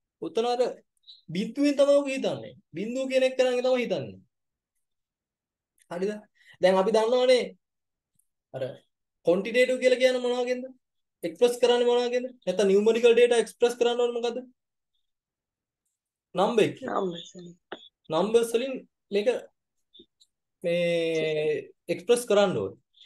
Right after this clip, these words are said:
Speaker 1: ඒතර නම්බර් එකේ එක්ස්ප්‍රස් කරද්දී ඇත්තටම ඔයා හිතන්නකෝ, ආ, චිල්ඩ්‍රන්ලා බිඳුවයි කියලා. චිල්ඩ්‍රන්, ඒ කියන්නේ චිල්ඩ්‍රන්ලා ගාන බිඳුවයි කියලා දෙනවා.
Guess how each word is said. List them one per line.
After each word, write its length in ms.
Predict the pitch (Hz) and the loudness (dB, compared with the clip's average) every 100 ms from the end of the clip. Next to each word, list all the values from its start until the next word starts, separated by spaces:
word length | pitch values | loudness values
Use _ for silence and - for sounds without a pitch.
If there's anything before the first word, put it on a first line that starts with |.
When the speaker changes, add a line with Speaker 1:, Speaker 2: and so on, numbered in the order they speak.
| _ 240 | _ -4
Speaker 1:
ඒතර 100 | 233 | 0
නම්බර් 340 | 180 226 254 | 0 6 6
එකේ 200 | 269 269 247 | 6 0 -2
එක්ස්ප්‍රස් 280 | - 254 - | 0 -2 0
කරද්දී 420 | 233 233 175 185 320 - _ _ _ _ _ _ _ _ _ _ _ _ - | -2 -2 -2 -4 -4 -10 _ _ _ _ _ _ _ _ _ _ _ _ -6
ඇත්තටම 480 | 165 180 311 294 220 180 359 - _ _ _ - - _ - | -6 -4 -2 0 2 0 -2 -10 _ _ _ -20 -20 _ -2
ඔයා 120 | 240 | 0
හිතන්නකෝ, 440 | 262 262 262 254 185 - _ _ _ _ _ _ | 2 2 4 2 0 -8 _ _ _ _ _ _
ආ, 180 | 147 143 135 | -8 -6 -6
චිල්ඩ්‍රන්ලා 600 | 196 233 277 277 208 208 285 - _ _ 170 | -4 0 4 6 4 2 0 -8 _ _ -6
බිඳුවයි 400 | 254 277 285 277 | -6 0 0 0
කියලා. 220 | 277 277 - _ _ _ _ _ _ _ _ _ _ _ _ _ _ - | -2 -6 -8 _ _ _ _ _ _ _ _ _ _ _ _ _ _ -8
චිල්ඩ්‍රන්, 340 | 208 247 269 - - 170 | -2 4 2 2 -8 -2
ඒ 60 | |
කියන්නේ 220 | - 127 131 | 0 0 2
චිල්ඩ්‍රන්ලා 480 | 165 202 233 240 240 | 6 6 6 4 4
ගාන 220 | 254 277 | 2 2
බිඳුවයි 320 | 262 269 277 277 | 0 2 2 4
කියලා 180 | 285 262 | 0 0
දෙනවා. 200 | 143 | -6